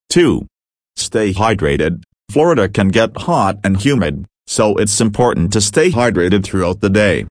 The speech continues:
Bring a refillable water bottle with you and take advantage of the many water fountains located throughout the park. You can also purchase water and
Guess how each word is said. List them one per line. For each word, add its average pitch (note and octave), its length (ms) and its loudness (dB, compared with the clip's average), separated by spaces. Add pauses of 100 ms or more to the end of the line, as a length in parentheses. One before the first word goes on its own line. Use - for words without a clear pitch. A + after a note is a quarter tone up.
Bring A2 340 2
a G#2 160 0
refillable G#2 560 0
water F#2+ 380 0
bottle G#2+ 420 2
with A2 280 2
you F2 180 2
and F2 220 0
take A2 200 0
advantage A2 520 0
of D2 80 -8
the G2+ 80 -2
many A2 280 2
water G#2 460 2
fountains A#2 480 -2
located G2 540 0
throughout F#2 360 -4
the A#2 120 -2
park. G2+ 420 -2 (160)
You A2+ 100 0
can G2 220 -2
also A2+ 300 0
purchase G#2+ 520 0
water G2+ 460 2
and G2 240 2